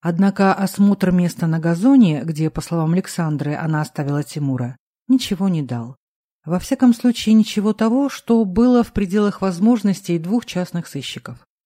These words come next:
Криминальная передвижная лаборатория, возможно, нашла бы чем тут поживиться. Впрочем, может, она сюда и приедет.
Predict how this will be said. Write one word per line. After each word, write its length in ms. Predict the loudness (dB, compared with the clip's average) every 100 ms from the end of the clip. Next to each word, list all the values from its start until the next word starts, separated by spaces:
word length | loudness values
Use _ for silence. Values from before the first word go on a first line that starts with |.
| _ _
Криминальная 560 | 0 2 4 2 2 0
передвижная 520 | 0 0 0 2 2
лаборатория, 680 | 2 2 0 2 4 4 2 _ _ _
возможно, 600 | 0 2 4 4 6 6
нашла 420 | 6 2 2 0 2
бы 100 | 0
чем 260 | 0 -4
тут 120 | -4
поживиться. 720 | -6 -4 -4 -4 -8 -10 -16 -16 _ _ _
Впрочем, 640 | _ 0 2 2 4 4 4
может, 460 | 4 4 4 4 2
она 220 | 4 2
сюда 320 | 0 0 2
и 40 |
приедет. 640 | 2 0 2 2 0 -4